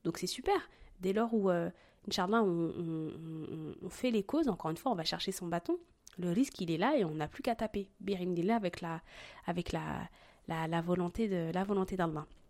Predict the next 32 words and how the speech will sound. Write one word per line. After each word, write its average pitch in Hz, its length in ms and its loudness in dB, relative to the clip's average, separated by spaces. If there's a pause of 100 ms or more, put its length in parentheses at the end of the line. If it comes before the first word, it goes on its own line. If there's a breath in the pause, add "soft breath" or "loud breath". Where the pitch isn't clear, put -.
(260)
On 165 60 -8
va 156 80 -2
sans 175 140 4
plus 175 140 -8
tarder, 175 220 0
on 208 40 2
va 175 100 0
commencer 156 360 -4
à - 20 0
la, 151 260 -4 (400 loud breath)
avec 156 280 -2
la 147 100 -2
cause - 240 -6
numéro 147 400 0
une 262 220 4 (540 soft breath)
que 190 100 2
j'ai 160 160 2
mise 233 180 4
en 175 80 4
place, - 460 -4
c'est - 160 -8
que 220 300 2
j'ai 170 160 -2
pris - 180 -4
mes 220 140 4
distances, 170 640 -2 (120)
euh, 151 460 0 (220)
avec 185 280 -4
les 185 80 0
plateformes 190 380 -6
de 160 80 -4
rencontres. - 460 -10